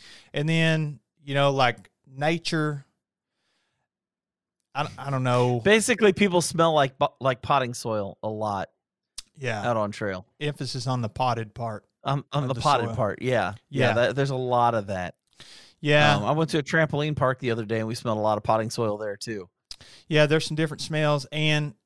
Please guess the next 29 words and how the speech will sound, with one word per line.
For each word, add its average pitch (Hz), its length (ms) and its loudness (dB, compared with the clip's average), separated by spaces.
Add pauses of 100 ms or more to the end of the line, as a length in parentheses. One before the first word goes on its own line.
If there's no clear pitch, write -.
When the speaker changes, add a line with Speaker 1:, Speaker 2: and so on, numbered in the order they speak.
(400)
Speaker 1:
it's - 160 -8
not 160 180 0
just 151 180 -8
those 151 240 0
two. 156 180 -4
You 139 180 -4
could - 100 -18
see 131 180 -6
other 127 160 -2
things, 123 600 -6 (460)
Speaker 2:
Oh, 123 60 -4 (120)
yeah. 123 80 2
Speaker 1:
like, - 180 -8 (840)
I 143 120 2
don't 127 100 -2
know, 110 240 -2
anything 160 540 -2
that 127 160 -6
people 135 220 -10
think 131 280 -8
is 120 120 -14
gonna 127 140 -6
help 120 180 -8
them 120 100 -12
get 120 100 -6
in 117 80 -8
touch - 280 -10
with 120 160 -12
nature. 117 540 -6